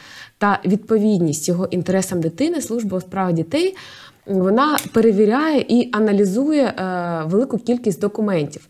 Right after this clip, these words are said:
І серед цих документів також є висновок психолога. І, е, висновок про доцільність усиновлення та відповідність його інтересам дитини,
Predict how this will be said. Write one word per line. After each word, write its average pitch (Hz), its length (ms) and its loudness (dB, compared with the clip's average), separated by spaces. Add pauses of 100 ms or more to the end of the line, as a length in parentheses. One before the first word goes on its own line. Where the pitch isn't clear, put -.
(320)
І 220 80 0
серед 247 280 2
цих 330 140 2
документів 294 460 -2
також - 540 -6
є 277 240 0 (340)
висновок 247 540 0
психолога. 196 720 -2 (100)
І, 233 260 4 (800)
е, 214 220 4
висновок 220 640 4
про 226 160 4
доцільність 233 640 4
усиновлення 220 960 0
та 208 220 2
відповідність 226 760 0
його 208 300 0
інтересам 220 640 0
дитини, 240 580 2